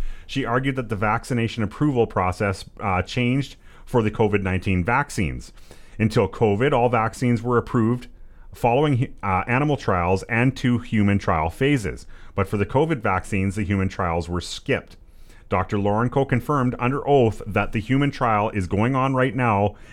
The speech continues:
as data is being compiled with the general population and Canadians were not told of the risks, he said. That was a big one for us to get her to confirm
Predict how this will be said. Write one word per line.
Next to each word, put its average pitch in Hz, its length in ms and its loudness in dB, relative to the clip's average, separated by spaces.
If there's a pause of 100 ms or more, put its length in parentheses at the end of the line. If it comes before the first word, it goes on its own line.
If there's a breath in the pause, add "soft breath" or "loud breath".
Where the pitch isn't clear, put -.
as 104 180 2
data 104 420 0
is 101 140 0
being 113 240 2
compiled 107 480 2
with 98 160 -2
the 95 140 2
general 98 380 0
population 104 800 0
and 98 200 0
Canadians 101 460 0
were 90 80 0
not 98 240 -4
told 117 240 0
of 110 100 -2
the 113 80 -4
risks, 110 420 -2
he 82 100 -6
said. 82 360 -6 (1600 loud breath)
That 117 240 0
was 139 120 2
a 131 60 2
big 131 180 4
one 113 160 4
for 110 220 2
us 92 300 0 (200 loud breath)
to 104 120 -2
get 107 200 2
her 98 320 2 (160 loud breath)
to 113 140 0
confirm 104 600 2